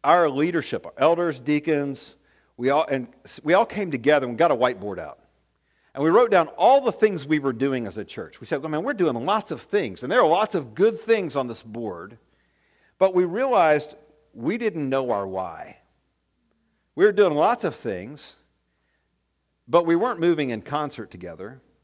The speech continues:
and we needed a lot of unifying clarity.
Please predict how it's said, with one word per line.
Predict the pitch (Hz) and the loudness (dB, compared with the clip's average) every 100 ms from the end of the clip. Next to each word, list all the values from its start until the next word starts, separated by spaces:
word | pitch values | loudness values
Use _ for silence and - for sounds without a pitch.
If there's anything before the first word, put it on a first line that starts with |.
| _ _ _ _ _ | _ _ _ _ _
and | 151 170 165 - _ _ _ _ _ _ - | 0 2 0 -10 _ _ _ _ _ _ -8
we | 147 | -4
needed | 185 233 262 180 | -2 -2 -2 0
a | 131 | 0
lot | 135 165 175 | 2 4 4
of | 127 | 2
unifying | 123 147 156 151 147 131 | -2 -4 -4 -4 -4 -4
clarity. | 104 123 104 87 78 | -6 -6 -6 -8 -12